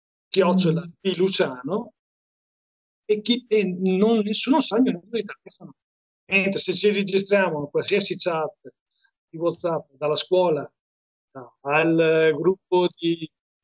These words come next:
Speaker 1: di ginnastica, piuttosto che la piscina, oppure gli amici, bisogna appunto dare il proprio numero di telefono. E tutti quanti
Speaker 2: Certo. No, se
Speaker 1: Ah,
Speaker 2: posso aggiungere,
Speaker 1: certo.
Speaker 2: anche i malavitosi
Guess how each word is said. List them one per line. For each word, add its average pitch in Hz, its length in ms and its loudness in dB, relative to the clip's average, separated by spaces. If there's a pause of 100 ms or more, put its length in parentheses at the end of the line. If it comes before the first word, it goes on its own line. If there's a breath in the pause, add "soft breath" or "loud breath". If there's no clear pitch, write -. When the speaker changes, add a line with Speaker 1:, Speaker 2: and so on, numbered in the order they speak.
(320)
Speaker 1:
di 160 100 -14
ginnastica, 170 800 -2
piuttosto - 460 -14
che 156 100 -12
la 156 120 -2
piscina, 160 880 0
oppure 151 380 2
gli 180 80 4
amici, 196 440 0 (500)
bisogna 170 280 0
appunto 170 360 -2
dare 151 260 0
il 170 80 -2
proprio 165 240 0
numero 156 180 2
di 165 100 2
telefono. - 580 -8
E 214 120 0
tutti 214 260 2
quanti 160 280 0
Speaker 2:
Certo. - 280 -8 (1400 soft breath)
No, 233 200 2
se 247 120 2
Speaker 1:
Ah, 330 80 4
Speaker 2:
posso 294 240 2
aggiungere, 285 640 2
Speaker 1:
certo. 294 200 -6
Speaker 2:
anche 247 440 2
i 233 100 4
malavitosi 226 1120 2